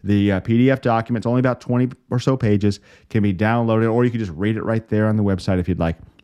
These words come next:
Whatever, you know, tickles your fancy. So go for it, have fun.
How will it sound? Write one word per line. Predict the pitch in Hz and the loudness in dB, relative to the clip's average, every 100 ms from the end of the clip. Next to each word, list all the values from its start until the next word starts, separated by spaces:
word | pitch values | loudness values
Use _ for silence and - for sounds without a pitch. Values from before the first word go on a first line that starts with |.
| - - | -20 -14
Whatever, | 98 110 127 120 104 92 - - - | -2 2 4 4 2 -4 -8 -20 -8
you | 98 | -6
know, | - _ _ - | -6 _ _ -6
tickles | 123 110 | -4 -2
your | 98 | -2
fancy. | 92 87 - - | -2 -4 -4 -8
So | - - _ _ _ | -10 -10 _ _ _
go | 135 | 0
for | 135 135 131 | 2 2 2
it, | 110 | 0
have | 113 - | -4 0
fun. | 120 117 | 0 0